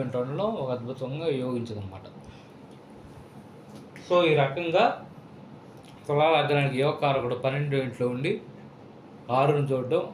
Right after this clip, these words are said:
ఆరో ఇంట్లో, ఆరో ఇంటి అధిపతి పన్నెండవ స్థానాన్ని చూడడం వల్ల ఇక్కడ అద్భుతంగా యోగించి,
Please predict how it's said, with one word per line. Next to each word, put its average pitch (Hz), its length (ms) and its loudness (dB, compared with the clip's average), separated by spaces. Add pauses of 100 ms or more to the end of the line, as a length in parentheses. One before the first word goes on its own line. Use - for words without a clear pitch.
(140)
ఆరో 139 340 2
ఇంట్లో, 135 340 0 (180)
ఆరో 139 160 2 (120)
ఇంటి 123 120 -2
అధిపతి 123 520 -4 (500)
పన్నెండవ 135 360 -2
స్థానాన్ని 117 440 -4 (100)
చూడడం 117 260 -2
వల్ల 113 120 -6
ఇక్కడ 123 200 -8
అద్భుతంగా 123 680 -6
యోగించి, 113 520 -4